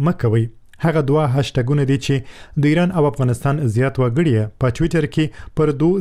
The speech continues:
سیاسي مسایلو متحد کړي دي. لومړی هشتګ په ټویټر کې افغان وګړو د اعدام مه کوئ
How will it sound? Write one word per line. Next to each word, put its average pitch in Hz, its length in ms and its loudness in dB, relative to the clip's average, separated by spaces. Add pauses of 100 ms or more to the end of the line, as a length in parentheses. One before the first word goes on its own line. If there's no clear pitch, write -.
سیاسي 143 480 0
مسایلو 135 480 0
متحد 110 480 0
کړي 107 240 2
دي. 127 80 2 (460)
لومړی 185 360 2
هشتګ - 680 -4
په 156 160 2
ټویټر 165 340 0
کې 139 160 2
افغان 131 320 0
وګړو 131 320 2 (340)
د 120 120 4
اعدام 123 320 0
مه 170 60 2 (100)
کوئ 147 200 2